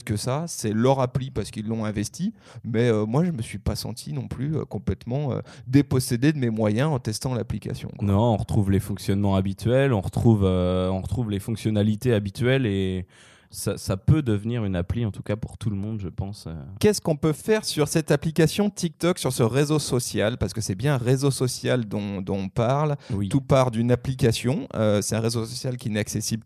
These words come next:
Speaker 1: que via cette application. Il n'y a pas de version web. Euh, mais pour autant, c'est un vrai réseau social. C'est-à-dire qu'on a, euh, les fonctions classiques d'un réseau social, le commenter, partager, liker, suivre des comptes, et cetera. Mais la base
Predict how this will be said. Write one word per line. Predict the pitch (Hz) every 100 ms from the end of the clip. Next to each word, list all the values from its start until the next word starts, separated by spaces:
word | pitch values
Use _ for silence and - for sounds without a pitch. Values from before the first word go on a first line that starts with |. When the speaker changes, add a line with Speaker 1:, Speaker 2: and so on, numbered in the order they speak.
| -
Speaker 1:
que | 180
via | 165 135 165 190 196
cette | 143
application. | 117 107 - - 175
Il | 190
n'y |
a | 131
pas | 151
de | 139
version | 123 110 101
web. | 95 127 175 - - - -
Euh, | 107 104 104 101
mais | 120
pour | 175 110
autant, | 98 185
c'est | 202 131
un | 101
vrai | 127 180
réseau | 180 120 117
social. | 156 156 -
C'est-à-dire | - - 90 123
qu'on | - 101
a, | 123 107
euh, | 92
les | 98
fonctions | 110 104 - 123 123 - - -
classiques | 110 - 135
d'un | 127
réseau | 104 98
social, | 95 - 113 123
le | 107
commenter, | - 110 85 - 117 135
partager, | 131 95 - 104 104 117
liker, | 120 90 98 123 131
suivre | - 110
des | 101 -
comptes, | - 135
et | 98
cetera. | - - 90 143 - - 131
Mais | 117 170 180
la | 123
base | 107 135 180 175 104